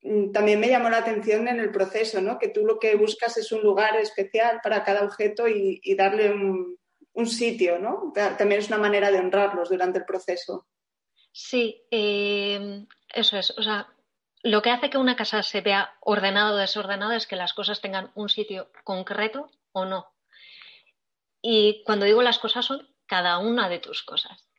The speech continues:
Speaker 2: Si todo tiene su sitio, tu único trabajo es devolverlo a, a, o sea, devolverlo a esa ubicación. De manera que la casa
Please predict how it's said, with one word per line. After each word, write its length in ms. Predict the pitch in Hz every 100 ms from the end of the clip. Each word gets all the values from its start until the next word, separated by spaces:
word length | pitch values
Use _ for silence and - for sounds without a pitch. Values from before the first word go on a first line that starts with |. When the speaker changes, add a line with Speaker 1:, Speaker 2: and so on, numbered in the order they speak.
| _
Speaker 2:
Si 240 | - 208 208
todo 280 | 254 240 220
tiene 280 | 233 226 233
su 160 | -
sitio, 460 | 226 254 254 269 302 _ _
tu 120 | -
único 240 | 220 226 233
trabajo 300 | 226 220 277
es 100 | -
devolverlo 680 | 185 180 190 185 175 170 _ _ _ -
a, 640 | - - - 208 208 208
a, 80 | 202 -
o 60 |
sea, 200 | - 208
devolverlo 680 | 190 196 190 190 214 220 240
a 100 | 214
esa 180 | 202 220
ubicación. 560 | 180 175 170 214 190 _ _ - - _
De 80 | 202
manera 320 | 190 208 220
que 180 | 214 214
la 140 | 202
casa 240 | 214 220